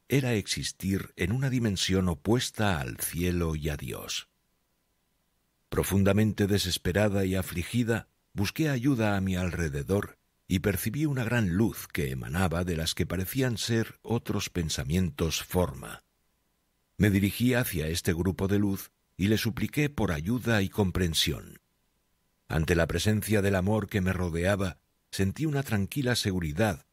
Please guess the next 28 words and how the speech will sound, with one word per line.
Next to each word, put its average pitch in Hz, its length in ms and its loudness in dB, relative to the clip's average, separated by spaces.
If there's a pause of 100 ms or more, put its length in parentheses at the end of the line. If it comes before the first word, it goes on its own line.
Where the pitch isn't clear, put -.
desde 76 480 -4
estos 95 340 -4
extraordinarios 82 1120 -4
seres, 78 480 0 (360)
quienes, 101 460 0 (160)
aunque 110 300 0
conscientes 98 920 -2
de 76 140 -2
aquella 87 340 0
tonta 73 540 -2
idea 76 420 0
loca, 104 460 -4 (400)
no 147 140 2
se - 180 0
habían 101 280 0
contaminado 82 880 0
con 85 200 0
ella, 67 400 0 (420)
porque 101 260 0
jamás 113 440 2
habían 90 320 0
perdido 80 480 0
la 80 100 0
memoria 82 540 0
de 82 140 -2
su 78 220 -4
amorosa 71 560 -2
fuente. - 640 -6